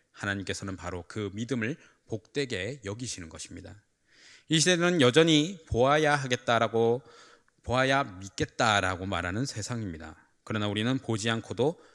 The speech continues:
믿는 사람이 되어야 합니다. 주님께서는 도마에게 하신 말씀이 있습니다. "너는 나를 본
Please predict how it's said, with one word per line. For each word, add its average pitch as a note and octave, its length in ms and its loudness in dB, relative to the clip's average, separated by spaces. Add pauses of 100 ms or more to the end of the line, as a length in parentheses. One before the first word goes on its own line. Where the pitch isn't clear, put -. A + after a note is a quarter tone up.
(140)
믿는 G2 480 -10
사람이 G#2 380 -12
되어야 G2+ 280 -10
합니다. E2+ 320 -20 (920)
주님께서는 D#3+ 480 4
도마에게 C#3+ 380 6
하신 C#3 280 0
말씀이 A#2 500 0
있습니다. F#2 560 -4 (280)
"너는 A2 420 -4
나를 G2+ 240 -2
본 C#3 540 -4